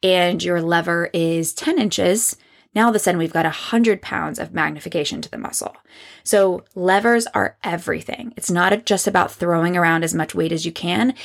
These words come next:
It's about being really intentional about how your levers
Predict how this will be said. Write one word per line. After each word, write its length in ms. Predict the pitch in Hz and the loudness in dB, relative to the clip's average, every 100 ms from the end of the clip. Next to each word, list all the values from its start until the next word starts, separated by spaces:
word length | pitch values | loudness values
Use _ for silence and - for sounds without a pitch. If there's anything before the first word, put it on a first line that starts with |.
| - - | -16 -6
It's 140 | 185 | -2
about 240 | 185 175 170 | 2 0 0
being 220 | 165 165 | -2 0
really 240 | 170 180 | 2 2
intentional 720 | 208 175 - 196 190 180 170 - | 0 -2 -4 -2 -2 -2 -4 -2
about 360 | 165 160 160 _ - _ | 0 0 0 _ -20 _
how 300 | - 190 175 | -2 4 4
your 240 | 175 165 170 | 4 0 2
levers 720 | 185 226 185 175 170 - | 2 4 4 4 2 0